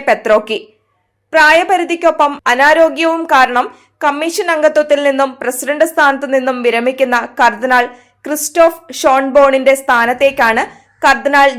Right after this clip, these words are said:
ജൂസപ്പെ പെത്രോക്കിയെ പാപ്പ നിയമിച്ചത്. പന്ത്രണ്ട് വർഷത്തെ ദൗത്യത്തിനിടയിൽ ഇൻസ്റ്റിറ്റ്യൂട്ടിന്റെ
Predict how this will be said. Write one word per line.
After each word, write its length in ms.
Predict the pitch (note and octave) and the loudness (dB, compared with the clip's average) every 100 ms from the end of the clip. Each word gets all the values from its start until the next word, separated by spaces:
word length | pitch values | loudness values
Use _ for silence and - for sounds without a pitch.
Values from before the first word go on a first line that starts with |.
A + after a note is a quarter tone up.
| A3 | -4
ജൂസപ്പെ 540 | C4+ C#4 E4+ D#4+ C#4+ D4 | -4 -2 -2 0 2 0
പെത്രോക്കിയെ 640 | C4+ B3 B3+ B3 B3 A#3 - - | 0 -4 -2 -4 -4 -6 -4 -2
പാപ്പ 320 | A#3+ A3+ A#3 F#3+ G#3 | 0 2 0 0 -4
നിയമിച്ചത്. 500 | G#3+ A3 A3 A3 - - _ _ _ _ _ _ F4 | -4 -4 -4 -4 -4 -6 _ _ _ _ _ _ 0
പന്ത്രണ്ട് 420 | D#4+ E4+ F#4 F#4 F#4 | 0 2 0 0 0
വർഷത്തെ 400 | E4+ E4+ E4+ D#4 C4 | 0 -2 -2 0 2
ദൗത്യത്തിനിടയിൽ 760 | B3+ B3+ D4+ D#4 D4+ C#4 C4+ C4 - B3 | 2 0 -6 -4 -2 0 -2 -4 -6 -6
ഇൻസ്റ്റിറ്റ്യൂട്ടിന്റെ 640 | B3 - D4+ D4+ D4 | -4 -4 -4 -2 0